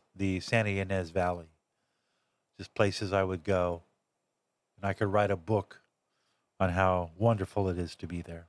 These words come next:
So I'm torn because I see all this natural devastation going on, and I don't want my family and my friends to be adversely affected, but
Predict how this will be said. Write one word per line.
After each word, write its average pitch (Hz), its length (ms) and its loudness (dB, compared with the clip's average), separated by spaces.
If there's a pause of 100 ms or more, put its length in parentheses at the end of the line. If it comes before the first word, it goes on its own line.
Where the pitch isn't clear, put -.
(1600)
So 113 200 4
I'm 107 200 2
torn 160 360 2
because 107 320 -2
I 101 100 2
see 139 380 0
all 117 160 2
this 95 320 -8 (840)
natural 113 460 2
devastation 104 800 0
going 101 260 2
on, 104 240 0
and 98 100 0
I 104 120 2
don't 127 220 2
want 120 220 0
my 98 300 0 (380)
family 110 320 4
and 95 80 -2
my 95 140 2
friends 110 500 0
to - 120 -8
be 90 280 -6 (500)
adversely 104 540 2
affected, 90 580 0
but - 160 -2